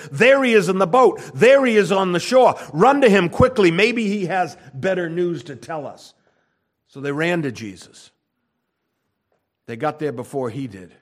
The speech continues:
And then I wrote in my notes, "They traveled at the speed of faith." But you know,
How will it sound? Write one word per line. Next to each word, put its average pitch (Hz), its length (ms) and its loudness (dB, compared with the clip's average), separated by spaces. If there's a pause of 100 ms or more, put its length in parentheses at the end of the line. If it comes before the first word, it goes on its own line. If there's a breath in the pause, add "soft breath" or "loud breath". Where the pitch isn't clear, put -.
(1400)
And 113 120 -14
then 123 100 -10
I 117 80 -8
wrote 120 220 -6
in 113 80 -10
my 110 120 -10
notes, 113 280 -12
"They 104 120 -14
traveled 120 440 -10
at 104 100 -16
the 95 100 -20
speed 117 300 -16
of 92 100 -16
faith." - 460 -18 (380 soft breath)
But 110 160 -16
you 123 40 -10
know, 151 300 -6